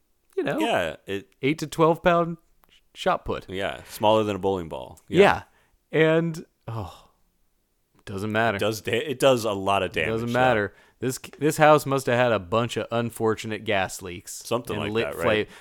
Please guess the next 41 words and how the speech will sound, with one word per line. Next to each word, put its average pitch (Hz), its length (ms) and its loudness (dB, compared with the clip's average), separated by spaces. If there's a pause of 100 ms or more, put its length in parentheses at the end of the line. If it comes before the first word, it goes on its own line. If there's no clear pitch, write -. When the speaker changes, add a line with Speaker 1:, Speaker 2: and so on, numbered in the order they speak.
Speaker 1:
The 147 100 -2
house, 185 220 8
I 180 60 4
guess, 147 240 2
was 127 100 -2
just 120 240 -4
about 113 280 4
to 107 80 -8
go 98 260 -2
up 90 180 -4
anyway. 90 380 -10 (320)
Speaker 2:
<laughs> 135 100 2 (300)
Speaker 1:
And 127 100 -2
this 135 160 4
cannonball 127 520 4
merely 117 360 0
knocked 104 840 0
Uncle 110 280 -4
Sam 95 600 -4 (140)
twenty 120 460 -2
feet 107 360 -6
into 98 300 -8
it. 95 140 -16 (760)
Boy, 110 260 2
talk 139 280 0
about 107 240 0
some, 90 460 -8 (160)
like, 98 220 -14 (440)
Crouching 127 440 -2
<laughs> - 20 -6
Tiger 131 440 -2 (300)
wire 117 400 6
Speaker 2:
That 117 60 4
was 104 60 -4
Speaker 1:
work. 98 300 -6
Speaker 2:
I 92 60 0
loved 87 300 -2
it. 78 140 -6
Speaker 1:
Uncle 147 220 0
Sam 131 360 6
got 101 320 2